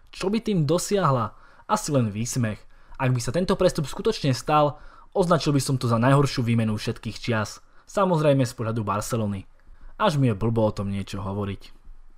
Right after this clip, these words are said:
Bale do Newcastle? V spojení s Newcastlom sa hovorí aj o ďalšom mene. Straky majú Realu Madrid ponúknuť údajne päťdesiattri miliónov libier za velského krídelníka Garretha Bale'a,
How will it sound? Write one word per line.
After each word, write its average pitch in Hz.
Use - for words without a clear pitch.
Bale 139
do 113
Newcastle? 143
V -
spojení 220
s 135
Newcastlom 143
sa 120
hovorí 120
aj 113
o 107
ďalšom 107
mene. 113
Straky -
majú 123
Realu 165
Madrid 147
ponúknuť 139
údajne 135
päťdesiattri 175
miliónov 143
libier 123
za 117
velského 127
krídelníka 127
Garretha 113
Bale'a, 120